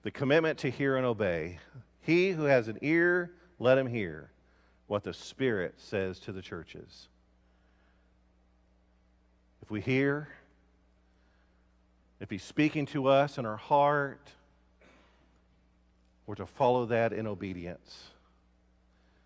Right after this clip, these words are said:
We're not to be <laughs> like, you know, some of our kids are when we ask them, "Did you hear me?" "Yeah, well, why didn't you do it?" "'Cause I had something of more of a priority than you."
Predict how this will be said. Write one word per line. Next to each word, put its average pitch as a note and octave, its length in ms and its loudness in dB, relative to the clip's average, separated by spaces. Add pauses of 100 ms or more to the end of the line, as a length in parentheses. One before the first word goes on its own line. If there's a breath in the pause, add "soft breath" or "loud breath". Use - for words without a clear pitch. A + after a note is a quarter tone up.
(840)
We're C3+ 100 0
not E3+ 180 6
to E3 80 -2
be D#3+ 160 6
<laughs> - 120 2
like, B2+ 300 2 (260 loud breath)
you D3 100 4
know, C#3+ 120 10
some D3+ 220 6
of C3+ 100 4
our C3 140 6
kids C#3 360 2
are C3+ 460 4
when C3+ 140 -2
we C3+ 80 4
ask C#3+ 160 4
them, C#3+ 80 -2
"Did C#3 160 -2
you D3+ 80 -2
hear F#3+ 180 6
me?" G3 260 2 (340 soft breath)
"Yeah, C#3 480 6 (100)
well, D3+ 120 0
why D#3+ 160 10
didn't F#3 180 4
you F#3+ 60 -2
do B3 240 12
it?" G3+ 200 10 (2500)
"'Cause - 100 -6
I C3 80 4
had C3+ 180 2
something D3 720 -4
of A#2+ 140 0
more A#2 300 -4
of G#2+ 80 -6
a G#2+ 80 -2
priority G#2 760 -4
than F#2+ 220 -8
you." A#2+ 260 -12